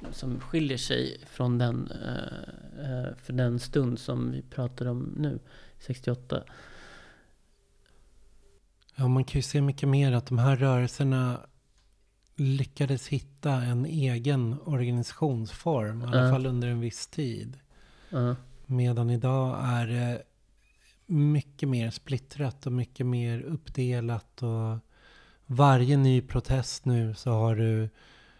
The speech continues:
Speaker 2: du har influencers som s-, snabbt reggar konton och säger sig representera en hel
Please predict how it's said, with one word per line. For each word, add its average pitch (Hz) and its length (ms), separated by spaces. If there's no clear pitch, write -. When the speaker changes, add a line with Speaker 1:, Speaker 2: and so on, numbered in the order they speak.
Speaker 2:
du 127 100
har 123 520
influencers 135 1600
som 131 480
s-, - 240
snabbt - 440
reggar 127 540
konton 127 800
och 120 100
säger 123 240
sig 127 180
representera 131 1000
en 135 120
hel 123 460